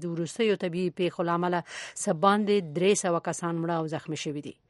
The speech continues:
عبدالله عبدالله ډاډ ورکړ چې د زیانمنو شوو خلکو سره مرسته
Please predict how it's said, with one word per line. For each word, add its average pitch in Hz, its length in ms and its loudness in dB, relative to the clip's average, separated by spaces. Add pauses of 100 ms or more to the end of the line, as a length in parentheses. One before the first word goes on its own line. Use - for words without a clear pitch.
(360)
عبدالله 160 520 -2
عبدالله 165 460 0
ډاډ 214 160 10
ورکړ 214 340 4
چې 226 140 -2
د 196 160 0
زیانمنو 175 400 0
شوو 175 260 -2
خلکو 165 260 -6
سره 156 200 -4
مرسته 196 360 2